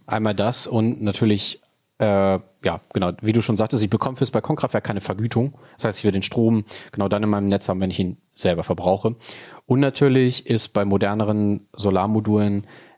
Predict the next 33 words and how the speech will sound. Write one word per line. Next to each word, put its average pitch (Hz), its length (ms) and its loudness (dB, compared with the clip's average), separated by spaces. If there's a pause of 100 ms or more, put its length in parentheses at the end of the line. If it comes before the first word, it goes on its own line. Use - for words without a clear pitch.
äh, 92 360 0
die 90 120 -4
Schwachlichtfähigkeit 95 1200 -2
besser. - 300 -6
Das - 180 -6
heißt, - 300 -6
äh, - 720 -4
ich - 140 -8
muss 107 260 2
nicht 107 160 -2
den 98 240 0
ganzen 95 320 -6
Ertrag 95 460 -2 (800)
aus - 180 -4
der 95 100 2
Südrichtung 113 640 0
mitnehmen. 117 640 0 (320)
Ich - 80 -12
kann 104 160 -4
auch, 95 100 -4
wenn 107 100 0
die 98 100 2
Sonne 107 260 0
dann 101 240 0
so 98 100 -2
langsam 101 380 0
rumkommt 117 640 0
und 92 100 -4
auch 107 240 0
gegen 101 220 0
Abend 113 380 -2
dann 104 100 -2
noch 107 240 -4